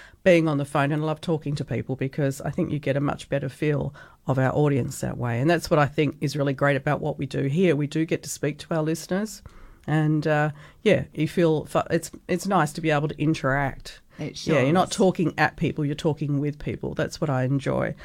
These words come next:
Speaker 1: We've got Chris Oliver on the phone today. We're going to get to the bottom of this kiwi berry mystery. And our special guest in the studio this morning is Ross Hooper from the fabulous Xanthony Ria Nursery. We're talking natives. I can't wait.
Speaker 2: We, we are, and we're talking a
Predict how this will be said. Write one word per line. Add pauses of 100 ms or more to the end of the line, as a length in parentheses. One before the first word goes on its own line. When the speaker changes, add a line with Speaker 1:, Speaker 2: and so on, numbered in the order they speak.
(260)
Speaker 1:
We've
got
Chris
Oliver
on
the
phone
today.
We're
going
to
get
to
the
bottom
of
this
kiwi
berry
mystery. (300)
And
our
special
guest
in
the
studio
this
morning
is
Ross
Hooper
from
the
fabulous (260)
Xanthony
Ria
Nursery.
We're
talking
natives.
I
can't
wait. (300)
Speaker 2:
We,
we
are,
and
we're
talking
a